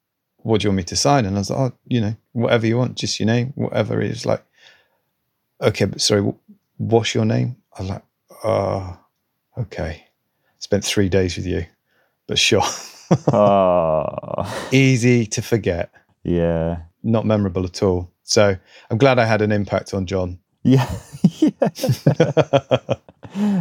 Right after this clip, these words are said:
Speaker 2: Steering, steering the legends of the sport, Rob.
Speaker 1: <sighs> Yeah. <laughs> I'm sure now if I met him, he'd have absolutely no recollection.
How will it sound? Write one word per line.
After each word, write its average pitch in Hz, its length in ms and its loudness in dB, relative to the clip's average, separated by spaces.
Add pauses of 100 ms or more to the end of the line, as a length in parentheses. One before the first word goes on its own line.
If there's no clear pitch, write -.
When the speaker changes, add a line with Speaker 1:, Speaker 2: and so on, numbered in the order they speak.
Speaker 2:
Steering, 107 640 2
steering 110 420 2
the 101 60 4
legends 98 420 2
of 92 120 -4
the 92 60 -2
sport, - 380 -4
Rob. 87 240 -6 (380)
Speaker 1:
<sighs> - 60 -4 (400)
Yeah. 101 200 0 (540)
<laughs> - 520 -10
I'm 156 100 2
sure 151 380 4
now 135 280 4 (260)
if - 160 -4
I 117 100 6
met 120 220 4
him, 101 200 -2 (240)
he'd 107 140 -2
have 104 200 4
absolutely 110 640 0
no 101 200 0
recollection. 95 840 -4